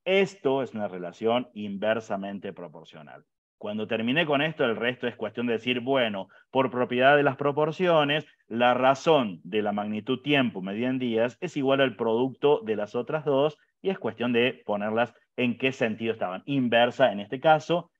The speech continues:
la cuenta es simple, cuatro dividido dos me da dos,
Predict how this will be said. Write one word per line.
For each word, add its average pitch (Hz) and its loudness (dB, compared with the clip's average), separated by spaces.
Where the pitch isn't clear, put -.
la 101 -2
cuenta 117 0
es 123 -2
simple, 151 -2
cuatro 135 4
dividido 120 0
dos 120 0
me 104 -8
da 104 0
dos, 139 4